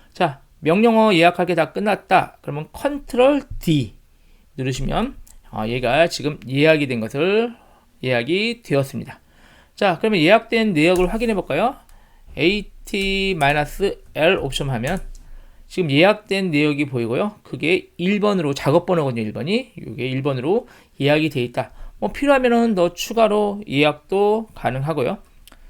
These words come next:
자, 그러면 이제 이 예약한 게, "아, 이거 취소해야겠다. 이거 필요 없다." 그러면 삭제하면 됩니다. 에이티알엠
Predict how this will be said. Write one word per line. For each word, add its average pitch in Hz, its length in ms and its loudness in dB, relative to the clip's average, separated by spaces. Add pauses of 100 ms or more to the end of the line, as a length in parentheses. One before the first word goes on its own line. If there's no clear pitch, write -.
(120)
자, 147 200 4
그러면 220 220 2
이제 208 160 4
이 196 380 0
예약한 175 400 2
게, 170 320 0
"아, 170 200 2
이거 170 180 2
취소해야겠다. 185 840 0
이거 147 220 -6
필요 220 220 -2
없다." - 440 -2
그러면 165 360 -4 (260)
삭제하면 - 480 -2
됩니다. 123 340 -4
에이티알엠 170 960 -2